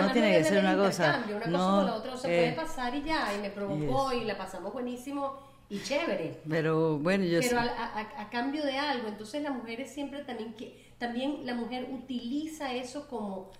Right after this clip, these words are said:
Speaker 1: como una, como una moneda de, de, de intercambio. Yo lo hago y me lo, ah, pero entonces voy a sacarle tal y cual cosa.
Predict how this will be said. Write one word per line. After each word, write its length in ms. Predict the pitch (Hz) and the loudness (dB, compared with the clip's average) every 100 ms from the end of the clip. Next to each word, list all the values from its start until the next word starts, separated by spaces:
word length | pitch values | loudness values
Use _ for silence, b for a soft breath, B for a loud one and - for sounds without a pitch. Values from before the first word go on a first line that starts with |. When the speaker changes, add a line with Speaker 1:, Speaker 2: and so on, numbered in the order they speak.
| B - | B -10
Speaker 1:
como 360 | 214 202 190 190 | -4 -2 -2 -4
una, 360 | 233 247 - | -4 -4 -8
como 180 | 220 196 | -8 -6
una 120 | 208 | -4
moneda 480 | 240 208 208 226 220 | -2 -2 -4 -4 -4
de, 240 | 180 170 160 | -4 -6 -8
de, 260 | 170 160 | -8 -10
de 80 | - | -10
intercambio. 680 | 165 160 156 262 226 180 165 | -12 -12 -10 -6 -6 -6 -10
Yo 80 | 175 | -8
lo 120 | 202 | -6
hago 300 | 226 240 302 302 B B B 220 | -4 -2 -4 -6 B B B -6
y 120 | 202 | -4
me 120 | 196 | -2
lo, 120 | 180 190 - - | -4 -10 -14 -10
ah, 220 | 269 330 370 - - | -6 -6 -6 -14 -16
pero 180 | 190 180 | -12 -10
entonces 360 | 170 156 - 190 | -10 -12 -14 -12
voy 120 | 185 | -10
a 120 | 185 | -10
sacarle 580 | - 180 208 196 196 185 - | -12 -8 -4 -2 -2 -4 -6
tal 160 | 175 165 | -8 -8
y 80 | 160 | -10
cual 160 | 160 143 | -10 -8
cosa. 200 | 127 | -2